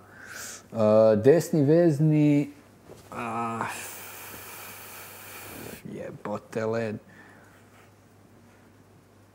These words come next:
Aj reci neku zemlju koju preferiraš, aj.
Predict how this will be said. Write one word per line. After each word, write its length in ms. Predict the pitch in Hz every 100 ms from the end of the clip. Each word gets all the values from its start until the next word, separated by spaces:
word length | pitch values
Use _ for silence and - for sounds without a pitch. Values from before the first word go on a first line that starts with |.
| _ _ _ _ _ - _ _ _ _ - - - - - - - - - -
Aj 180 | - 127
reci 300 | 139 143 -
neku 300 | 139 139 131
zemlju 380 | 110 123 107 90
koju 260 | - 104 -
preferiraš, 840 | - - - 101 101 90 - -
aj. 140 | 104